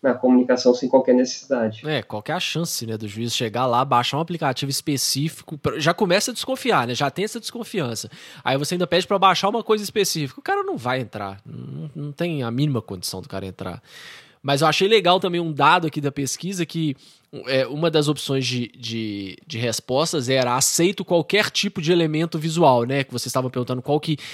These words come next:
Speaker 2: qual que eles não, qua-, quais elementos visuais não devem ser utilizados, né? E aí a gente disparou esse Q R Code e os vídeos, mas quarenta e três vírgula oito por cento, quarenta e quatro por cento aceita qualquer tipo de elemento visual, né? Então a gente, assim,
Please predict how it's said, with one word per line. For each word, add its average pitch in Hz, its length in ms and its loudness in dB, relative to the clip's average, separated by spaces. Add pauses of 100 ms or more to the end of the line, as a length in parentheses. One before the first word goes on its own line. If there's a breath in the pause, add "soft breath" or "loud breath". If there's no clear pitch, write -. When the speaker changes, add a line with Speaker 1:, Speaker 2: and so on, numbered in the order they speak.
(240 loud breath)
Speaker 2:
qual 170 200 2
que 180 420 -2
eles 151 320 -4
não, 196 260 2
qua-, - 300 -2 (100)
quais 190 220 2
elementos 175 320 0
visuais 151 380 0
não 185 180 -2
devem 151 340 2
ser 135 200 -4
utilizados, 135 680 0
né? 151 160 -4
E 135 120 -6
aí 131 280 -6 (120)
a 117 80 -8
gente 123 200 -8
disparou 117 380 -2
esse - 180 -6
Q 123 120 -4
R 117 160 -2
Code 113 420 -6
e 123 180 -8
os 110 160 -6
vídeos, 143 460 -4 (340 loud breath)
mas 147 320 0
quarenta 180 460 4
e 196 80 2
três 170 240 2
vírgula 156 220 2
oito 156 260 0
por 143 140 -8
cento, 190 180 -6
quarenta 214 300 0
e 202 40 0
quatro 180 240 -2
por 151 140 -10
cento 185 340 -2
aceita 196 380 2
qualquer 190 300 -4
tipo 185 200 -8
de 170 80 0
elemento 175 360 0
visual, 165 340 4
né? 131 80 0
Então 165 140 0
a 165 40 2
gente, 185 200 -4
assim, 175 320 -2